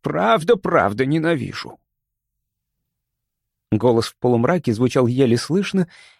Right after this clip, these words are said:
и ужасно одиноко. Феи и Пикси никогда не ладили друг с другом, особенно со времён последней решающей битвы в Старом Свете, когда феи оттеснили за реку Паррет,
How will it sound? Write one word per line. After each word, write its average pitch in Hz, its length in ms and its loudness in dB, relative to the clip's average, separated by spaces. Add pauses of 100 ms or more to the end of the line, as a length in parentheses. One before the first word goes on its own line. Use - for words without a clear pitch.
(140)
и 123 80 2
ужасно 165 580 -2
одиноко. 110 840 -6 (1800)
Феи 233 380 2
и 202 160 0
Пикси 240 460 -2
никогда 202 540 2
не 117 120 4
ладили 107 400 2
друг 110 240 0
с 113 40 -6
другом, 131 440 2
особенно 139 480 2
со 143 160 0
времён 160 400 2
последней 175 560 2
решающей 156 500 0
битвы 151 400 0
в - 60 -10
Старом 131 400 0
Свете, 98 480 0
когда 117 320 4
феи 110 320 2
оттеснили 107 560 0
за 117 160 2
реку 107 260 0
Паррет, 165 480 0